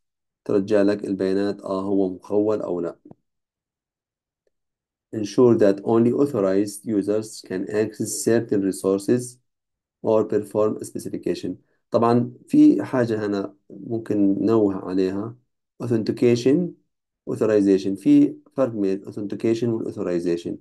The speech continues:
هنا عندنا ال authentication إنه تأكد من هويتك، اليوزر نيم والباسورد، إنه آه هذا الشخص قادر يدخل على السيستم، تأكدنا منه، هذا authentication اسمها.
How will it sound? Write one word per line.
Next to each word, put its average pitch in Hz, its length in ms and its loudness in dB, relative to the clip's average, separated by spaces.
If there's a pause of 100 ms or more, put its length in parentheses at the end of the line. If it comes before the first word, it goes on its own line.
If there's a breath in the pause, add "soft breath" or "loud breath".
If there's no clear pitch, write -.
(520)
هنا 147 120 6
عندنا 151 220 6
ال 151 40 4
authentication 175 680 4 (720)
إنه 160 440 2 (420)
تأكد 180 440 2
من 127 340 2 (320)
هويتك، 135 480 2
اليوزر 131 340 2
نيم 156 500 -2 (1080)
والباسورد، 120 840 -2 (920)
إنه 120 140 -6
آه 131 200 0
هذا 123 80 0
الشخص - 640 -6 (440)
قادر 139 300 4
يدخل 143 340 0
على 117 160 -2
السيستم، 104 560 -10 (600)
تأكدنا 123 440 2
منه، 101 380 4
هذا 113 220 0
authentication 107 1000 -2
اسمها. 90 400 -8